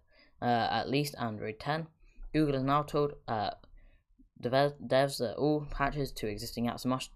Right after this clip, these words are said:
uh, must target Android ten or higher. So this essentially means that which previously,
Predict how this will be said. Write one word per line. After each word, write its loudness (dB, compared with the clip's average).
uh, -2
must 4
target -4
Android -8
ten -2
or -6
higher. -2
So 0
this 0
essentially -2
means 4
that 2
which -4
previously, 0